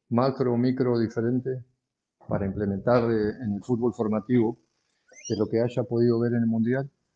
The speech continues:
A ver, considero que, mm, hay algo que me llamó mucho la atención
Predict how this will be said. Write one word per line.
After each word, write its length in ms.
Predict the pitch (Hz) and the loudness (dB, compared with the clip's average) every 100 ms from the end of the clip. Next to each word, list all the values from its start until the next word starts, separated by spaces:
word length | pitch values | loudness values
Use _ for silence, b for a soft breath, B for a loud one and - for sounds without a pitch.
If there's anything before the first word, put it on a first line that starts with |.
| _ _ _ _ _ _ _ - | _ _ _ _ _ _ _ 0
A 60 | 120 | 4
ver, 220 | 120 110 | 4 4
considero 600 | 120 117 - 127 135 139 | 2 4 6 8 8 8
que, 640 | 143 131 123 120 113 110 107 | 6 6 6 4 2 2 0
mm, 520 | 107 101 101 98 98 - - 110 - - _ - | 0 -2 -4 -8 -14 -14 0 4 4 2 _ 0
hay 140 | 120 | 4
algo 240 | 127 147 127 | 4 6 4
que 80 | 117 | 4
me 80 | |
llamó 840 | 113 113 123 120 110 104 95 92 92 _ _ _ _ - - | 4 2 2 2 0 -4 -8 -14 _ _ _ _ _ -16 -4
mucho 240 | 120 - | -4 0
la 80 | 104 | 0
atención 540 | 101 101 135 127 127 | 0 -2 0 0 -2